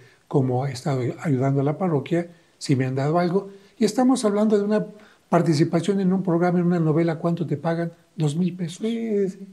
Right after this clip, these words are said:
Speaker 1: Se acabó.
Speaker 2: El llamado, sí, claro.
Speaker 1: Que a veces gastas más en el, en el transporte.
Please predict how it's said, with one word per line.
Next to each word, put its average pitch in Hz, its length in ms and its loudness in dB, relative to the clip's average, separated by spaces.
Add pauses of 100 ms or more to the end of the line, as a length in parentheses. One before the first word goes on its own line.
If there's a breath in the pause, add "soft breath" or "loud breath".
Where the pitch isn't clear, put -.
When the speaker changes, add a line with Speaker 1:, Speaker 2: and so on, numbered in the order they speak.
(140)
Speaker 1:
Se 156 100 -2
acabó. 185 440 -4
Speaker 2:
El 117 160 0
llamado, 135 540 0
sí, 131 220 -2
claro. 123 260 -2 (140)
Speaker 1:
Que - 80 2
a 165 40 8
veces 170 440 4 (180)
gastas 175 440 4
más 165 260 4
en 135 180 2
el, 120 180 -4 (360 soft breath)
en 139 140 4
el 127 80 0
transporte. 160 1000 2